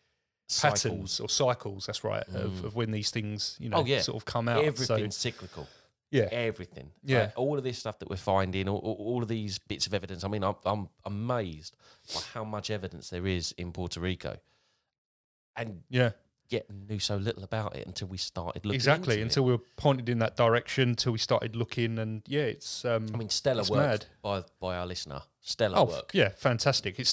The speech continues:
Speaker 2: I mean, it's stuff that we never would have found because we <laughs> would, we wouldn't have been able to read the bloody stuff. So
Speaker 1: <laughs> Yeah.
Speaker 2: the fact that they've not only found it, but then gone to the trouble of,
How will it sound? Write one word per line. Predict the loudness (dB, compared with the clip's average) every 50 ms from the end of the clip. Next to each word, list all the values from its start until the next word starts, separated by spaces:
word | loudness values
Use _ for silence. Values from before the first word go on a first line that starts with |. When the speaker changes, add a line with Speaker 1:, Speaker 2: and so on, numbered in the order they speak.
| 4 4
Speaker 2:
I | 6
mean, | 6 6
it's | 6 6
stuff | 6 6 4 4
that | 2
we | 2 4 4
never | 4 4 4 4
would | 4 2
have | 2 4
found | 4 6 6 6 4 2
because | 0 0 2 4 4 2 2 0
we | 0 4
<laughs> |
would, | 6 4 6 6 4 2 2 2 0 2
we | 2 4
wouldn't | 4 6 6 6
have | 6 8
been | 8 8
able | 8 8 8
to | 6 6
read | 6 6 4 4 4
the | 2
bloody | 4 4 4 4 2
stuff. | 0 2 2 2 2 2
So | 2 4 4 4
Speaker 1:
<laughs> | 6
Yeah. | 6 4 4 2 0 -4 -10 -12 -6 0 2
Speaker 2:
the | 4
fact | 6 6 6
that | 6 6
they've | 6 6 4 4 4
not | 4 4 6
only | 4 4
found | 4 6 6 8 8 8 6 6
it, | 4 2
but | 2 2
then | 2 2 4
gone | 4 4 4
to | 4 4
the | 2
trouble | 2 4 4 4 4 4
of, | 4 2 2 -2 -12